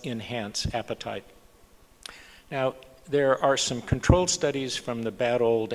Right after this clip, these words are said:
H I V days when cannabis first got legitimized in California. Uh, Megace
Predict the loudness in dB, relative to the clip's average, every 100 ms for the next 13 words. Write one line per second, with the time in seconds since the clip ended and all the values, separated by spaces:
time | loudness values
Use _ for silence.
0 | -2 0 2 2 2 -4 -4 -2 0 -2
1 | -6 -10 -20 -20 -20 -20 -20 -10 -4 -2
2 | -4 -6 -12 -20 -20 -20 -20 -10 -2 0
3 | 0 0 -2 -10 -12 0 2 2 -2 -2
4 | 0 0 0 -6 -4 0 0 0 -2 -2
5 | -4 -4 -6 -8 -8 -6 -6 -10 -8 -2
6 | 0 0 -4 -8 -10 -14 -20 -20 -20 -20
7 | -20 -20 -20 -20 -20 -10 -4 0 0 -4
8 | 2 6 6 6 4 2 -6